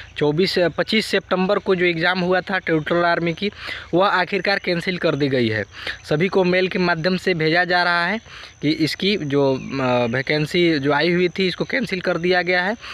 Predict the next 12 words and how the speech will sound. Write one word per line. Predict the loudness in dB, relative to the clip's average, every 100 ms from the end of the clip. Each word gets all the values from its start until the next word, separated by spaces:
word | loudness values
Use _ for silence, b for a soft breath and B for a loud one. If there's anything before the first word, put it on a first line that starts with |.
| B
और | 0 2
इसकी, | 0 -2 -2
अ, | -2 B B -8 -2 2 2 2 2 2 2 0 -2
इसकी | -4 -6 -4 0
जो, | 4 4
अ, | 2 0 0 0 0 -4 -6 -2 -2 -2 -6
अगला | -4 -2 2 2 2
जो | 2 2 2 0
return | 0 0 -2 0
date | -2 -2
होंगे | -4 0
वह | 0 2